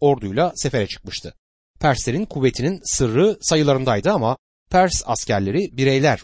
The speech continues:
olarak Yunan askerlerinin eğitilmiş oldukları kadar iyi eğitilmemişlerdi. Yunanlılar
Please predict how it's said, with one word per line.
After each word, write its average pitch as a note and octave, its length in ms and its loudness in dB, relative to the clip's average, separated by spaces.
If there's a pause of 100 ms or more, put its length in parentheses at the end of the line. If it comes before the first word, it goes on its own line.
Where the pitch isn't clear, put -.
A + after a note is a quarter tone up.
olarak G2+ 360 -4 (300)
Yunan F#3 240 2
askerlerinin B2 720 0 (300)
eğitilmiş D#3 640 0
oldukları G#2+ 420 -2
kadar D#3+ 340 0
iyi C#3 300 -2
eğitilmemişlerdi. F#2 840 -4 (640)
Yunanlılar F3+ 540 2